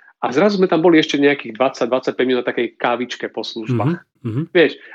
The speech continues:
Speaker 1: a sme tam
Speaker 2: Áno.
Speaker 1: chvíľu boli najprv v spoločnom, v spoločnej miestnosti, všetci spolu, a potom sme sa rozdelili do tých rúmov, do tých miestností a, a tam mohli ešte ľudia chvíľu hovoriť, ako sa majú, reflektovať, čo ich oslovilo na kázni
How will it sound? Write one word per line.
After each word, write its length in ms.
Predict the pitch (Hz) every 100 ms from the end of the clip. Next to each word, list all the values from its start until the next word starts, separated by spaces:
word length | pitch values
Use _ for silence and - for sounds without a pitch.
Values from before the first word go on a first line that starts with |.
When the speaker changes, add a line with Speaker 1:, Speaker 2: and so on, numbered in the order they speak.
| -
Speaker 1:
a 40 | 135
sme 80 | 175
tam 120 | 190
Speaker 2:
Áno. 60 | -
Speaker 1:
chvíľu 180 | 180 143
boli 320 | 123 131 160 156 147 131
najprv 280 | 131 131 117
v 60 | -
spoločnom, 440 | 147 180 - 160 143
v 60 | 139
spoločnej 480 | - - 143 147 156
miestnosti, 560 | 156 151 - 151 -
všetci 320 | 135 - 135 -
spolu, 480 | - - 196 202 170 _ - _ _ _
a 280 | - 120 117
potom 240 | - 175 175
sme 140 | 151
sa 120 | -
rozdelili 400 | 143 139 156 156
do 120 | 139
tých 160 | 127 117
rúmov, 480 | 117 131 160 202 196
do 80 | 127
tých 120 | -
miestností 920 | 117 120 - 165 165 - 190 196 208 _ - - _ - _
a, 280 | 120 120 127
a 40 | 131
tam 160 | 170
mohli 240 | 165 165 151
ešte 160 | 143
ľudia 280 | 139 143 131
chvíľu 240 | - 147 120
hovoriť, 360 | 123 120 120 131
ako 140 | 180
sa 120 | 208 120
majú, 440 | 117 139 185 214 _ - _ -
reflektovať, 640 | 135 143 165 156 165 156
čo 120 | 139 143
ich 80 |
oslovilo 440 | 131 - 139 135 120
na 120 | 101
kázni 640 | 101 131 147 160 180 190